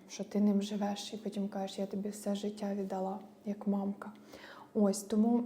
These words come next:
м, має бути така недоступність через вашу зайнятість. Е,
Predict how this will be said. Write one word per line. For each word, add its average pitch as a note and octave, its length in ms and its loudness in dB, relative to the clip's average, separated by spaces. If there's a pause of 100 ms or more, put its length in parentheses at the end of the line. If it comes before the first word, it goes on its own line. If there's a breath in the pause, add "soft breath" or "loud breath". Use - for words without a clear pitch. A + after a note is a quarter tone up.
м, G3 440 4 (140)
має A#3 180 4
бути A3 260 6
така G#3+ 220 -2
недоступність G#3 960 2
через G#3 260 0
вашу G#3 400 -2
зайнятість. F#3 720 -4 (560 loud breath)
Е, G3 340 2